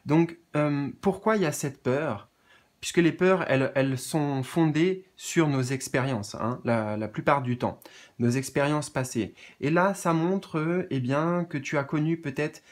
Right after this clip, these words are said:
des trahisons, peut-être des personnes qui se sont servies de, euh, de, de, de ta confiance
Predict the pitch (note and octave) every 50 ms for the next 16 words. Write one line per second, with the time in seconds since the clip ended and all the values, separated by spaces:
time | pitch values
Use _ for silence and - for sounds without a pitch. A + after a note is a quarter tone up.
0 | - - _ - A2+ A2+ B2+ B2+ B2+ B2+ - - - - D3 D3 D#3 D#3 D3+ C#3
1 | C#3+ C3+ C3 C3 - - - - _ _ - C#3+ C3 D3+ D#3 C#3 C3 C3 C3+ C3
2 | - C#3+ C3+ - - - E3 F3 F3+ E3+ C#3+ B2+ - - - _ _ _ - -
3 | C#3+ C3 - D3 C#3 - - D#3+ D3 C#3 - - - F3 E3 D#3 D3+ D3 D#3+ E3+
4 | F3 E3+ E3+ - _ _ _ _ - B2 A#2 A#2 C#3 C#3 C#3 C#3+ C#3 C3 C3 B2+
5 | B2+ B2 A#2+ A#2+ A#2+ - _ - - _ _ _ - - D2 D2 D2+ - C#2 -
6 | - - - - - - - - - - - - - - - - B2 A#2+ B2 A2+
7 | A#2 B2+ B2 - - A2 B2 B2+ B2 C3 A#2+ - - F3 F3 F3 - - F#3 E3+
8 | E3+ E3+ E3 E3 E3 E3+ E3 - - -